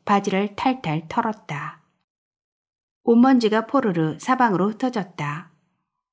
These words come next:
나는 그녀들의 높은 온성이 머리털이 뽑힐 것 같았다. 잠시 재봉틀에서 손을 넣고 유리창 너머로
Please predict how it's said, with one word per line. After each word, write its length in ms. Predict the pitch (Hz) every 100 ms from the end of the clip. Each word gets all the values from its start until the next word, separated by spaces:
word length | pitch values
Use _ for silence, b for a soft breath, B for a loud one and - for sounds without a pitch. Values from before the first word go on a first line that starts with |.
| _ _ _ _
나는 340 | 220 226 247 240
그녀들의 520 | 214 220 214 180 190
높은 320 | 190 180 214
온성이 580 | 196 185 156 151 151 - _
머리털이 520 | 208 226 226 190 202
뽑힐 300 | 233 262 196
것 120 | 151 170
같았다. 680 | 175 180 - 151 147 151 - _ _ _ _ _ _ _ _ _ _
잠시 440 | - 214 214 254 247
재봉틀에서 680 | 202 214 220 208 165 170
손을 280 | 180 262 240
넣고 540 | 196 190 151 151 160 - _ _ -
유리창 400 | 226 247 262 247
너머로 500 | 226 180 160 156